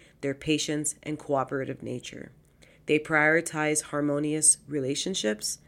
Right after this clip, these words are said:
and they are attentive listeners, and they're known for their supportive teamwork. They typically require time for planning and reviewing their work prior to execution.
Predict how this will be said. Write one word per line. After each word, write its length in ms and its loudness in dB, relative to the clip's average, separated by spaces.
and 160 0
they 220 2
are 260 -2
attentive 540 -6
listeners, 640 -8
and 140 -2
they're 140 4
known 320 0
for 180 -4
their 160 -2
supportive 540 -4
teamwork. 560 -10
They 100 4
typically 460 0
require 480 0
time 320 -6
for 160 -8
planning 540 -8
and 160 -4
reviewing 540 -4
their 180 -4
work 340 -6
prior 300 -6
to 200 -16
execution. 680 -12